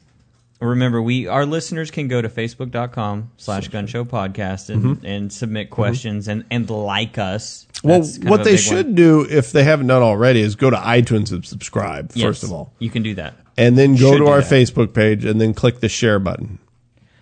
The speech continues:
Speaker 1: So our favorite vampire,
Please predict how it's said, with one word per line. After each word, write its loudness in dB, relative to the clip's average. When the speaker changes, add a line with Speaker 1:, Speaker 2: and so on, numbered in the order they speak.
Speaker 1:
So -4
our 2
favorite -2
vampire, -2